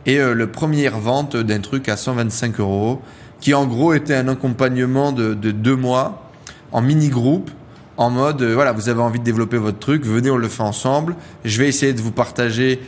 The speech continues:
mes compétences marketing et commerciales que j'ai acquéries en bossant, et on va réussir à faire un truc ensemble, quoi. » Motivation, plus un peu mon parcours. Et je vais vendre ça à quatre, cinq personnes,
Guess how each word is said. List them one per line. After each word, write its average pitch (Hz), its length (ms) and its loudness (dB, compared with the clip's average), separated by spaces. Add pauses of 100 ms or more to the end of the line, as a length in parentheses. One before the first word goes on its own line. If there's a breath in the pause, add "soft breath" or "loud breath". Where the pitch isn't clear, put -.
(160 loud breath)
mes 120 100 2
compétences 123 540 0
marketing 117 560 -2
et 104 80 -8
commerciales 120 800 2 (280 loud breath)
que - 80 -2
j'ai 117 160 2
acquéries 113 380 -2
en 104 100 0
bossant, 127 560 0 (340 loud breath)
et 110 120 0
on 120 100 0
va 107 140 0
réussir 101 400 -2
à 101 160 0
faire 101 180 -2
un 98 80 -4
truc - 220 -8
ensemble, 127 320 0
quoi. » 101 160 -2
Motivation, 117 760 0
plus 139 260 -4
un 117 80 0
peu 113 140 -4
mon 107 160 -2
parcours. 143 560 -2 (480 loud breath)
Et 117 100 -2
je 107 120 0
vais 127 80 4
vendre 120 200 -2
ça 170 200 2
à 131 80 2
quatre, 139 200 -4
cinq 139 260 -4
personnes, 117 540 -2